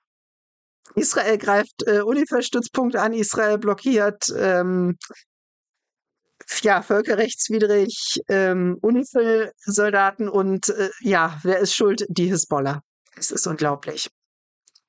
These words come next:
Die Gefechte gingen unterdessen in der Nacht auf Montag weiter. Die Hisbollah feuerte Raketen auf den Norden Israels ab. Wie die israelische Armee mitteilte, fing die Flugabwehr ungefähr fünf aus dem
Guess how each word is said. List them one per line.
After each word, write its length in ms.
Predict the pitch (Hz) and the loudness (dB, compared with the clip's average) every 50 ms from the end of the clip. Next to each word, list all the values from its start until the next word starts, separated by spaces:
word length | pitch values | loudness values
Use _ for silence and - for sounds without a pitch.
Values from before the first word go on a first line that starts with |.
| _ _ _ _ _ | _ _ _ _ _
Die 80 | - 196 | -2 -2
Gefechte 460 | 220 214 - 277 330 - - 330 226 | -2 0 0 -2 -4 -2 -2 -2 0
gingen 280 | 214 233 226 233 233 220 | 0 0 2 2 2 0
unterdessen 460 | 214 214 226 208 185 196 196 - 196 | 0 0 0 0 0 0 0 0 0
in 80 | 190 | 0
der 80 | 180 175 | 0 0
Nacht 240 | 175 175 170 - - | 0 -2 -4 -4 -8
auf 80 | 160 - | -4 -2
Montag 400 | 175 160 156 147 156 151 151 - | 0 0 0 0 0 -2 -2 0
weiter. 300 | 196 208 233 240 285 220 | 0 0 0 0 0 -2
Die 120 | 202 185 | 0 0
Hisbollah 420 | 180 170 - - 180 175 175 175 170 | -2 -2 -2 0 0 0 2 0 0
feuerte 420 | - - 165 165 160 160 180 156 | 0 0 0 0 0 -2 -2 -2
Raketen 480 | 165 151 170 165 - - 180 175 - 170 | -2 -2 -2 -2 -2 -4 -2 -2 -2 -2
auf 100 | 160 - | -2 -2
den 120 | - 160 | -2 -2
Norden 240 | 151 147 147 147 - | 0 0 -2 -2 -2
Israels 400 | - 233 - - 240 233 220 220 | -2 -2 0 0 0 0 0 0
ab. 200 | - 214 214 - | -2 -4 -2 -2
Wie 60 | 208 | -4
die 120 | 196 208 240 | -4 -2 -2
israelische 500 | 240 - - - 214 214 220 208 - 190 185 185 180 | -2 -2 0 0 0 0 0 0 -2 -2 -2 -2 -2
Armee 280 | - 180 170 170 170 175 | -2 -2 0 0 0 0
mitteilte, 540 | 190 214 208 - 240 208 208 202 202 - | 0 -2 -2 -2 0 0 2 0 0 -4
fing 200 | 208 - 220 196 | -4 -2 -2 0
die 80 | 185 185 | 0 -2
Flugabwehr 560 | - - 220 214 226 208 208 - 196 185 185 - - - - 208 | -2 -2 -2 -2 -2 -2 -2 0 -2 -2 -2 -4 -10 -12 -12 -6
ungefähr 340 | - 208 196 - - - 208 | -4 -4 -4 -4 -4 -4 -4
fünf 300 | 202 - 294 302 294 302 | -2 -2 -2 -2 -2 0
aus 200 | 247 202 202 208 | -2 -2 -2 -2
dem 260 | - 190 185 - 156 | -2 -2 -2 -2 -6